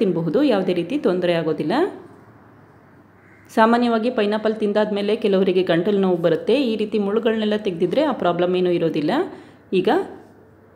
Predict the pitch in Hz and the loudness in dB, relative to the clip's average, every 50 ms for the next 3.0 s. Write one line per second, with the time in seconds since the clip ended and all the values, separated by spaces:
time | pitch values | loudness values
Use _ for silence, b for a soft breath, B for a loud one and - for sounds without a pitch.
0 | - - - - - - 233 233 226 220 226 226 214 214 - 196 180 190 233 254 | -20 -20 -20 -14 0 4 4 4 4 4 2 0 0 0 0 -2 -2 0 0 -2
1 | 320 - 220 - - 190 180 175 165 165 - 175 165 165 - 170 156 151 151 - | 0 0 -2 0 0 0 -2 -2 -2 -4 -2 -2 -2 -2 0 -2 -2 0 0 -2
2 | 233 294 294 294 247 220 226 233 240 233 233 220 196 196 208 214 214 208 196 196 | -2 -2 0 -2 -2 -2 2 0 0 0 0 0 0 0 0 2 2 2 0 0